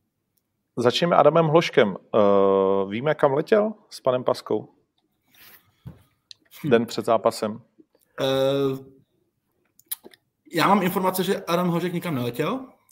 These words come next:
Speaker 2: že
Speaker 1: Mhm.
Speaker 2: cestoval Pavel Paska, že byl v
Speaker 1: Mhm.
Speaker 2: Itálii na jednom nejmenovaném klubu a že Adam Hošek,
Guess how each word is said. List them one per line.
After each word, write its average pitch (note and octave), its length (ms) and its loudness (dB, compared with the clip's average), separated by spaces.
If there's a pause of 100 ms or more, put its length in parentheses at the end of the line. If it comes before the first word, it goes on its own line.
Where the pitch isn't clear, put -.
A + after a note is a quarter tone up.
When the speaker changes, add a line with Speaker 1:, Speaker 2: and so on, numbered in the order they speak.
(160)
Speaker 2:
že C#3+ 400 -2
Speaker 1:
Mhm. A#2 140 -8
Speaker 2:
cestoval D3+ 380 -4
Pavel C#3+ 260 -2
Paska, F3 540 -8 (400)
že C#3+ 140 -8
byl C#3 180 -2
v - 40 -10
Speaker 1:
Mhm. G#2+ 100 -6
Speaker 2:
Itálii C#3 680 -6 (460)
na C3+ 280 -6
jednom C#3 280 -2
nejmenovaném C#3 560 -4
klubu C3 440 -6 (420)
a C3 160 -10
že C#3 140 -6
Adam C3 220 -8
Hošek, C3 320 -8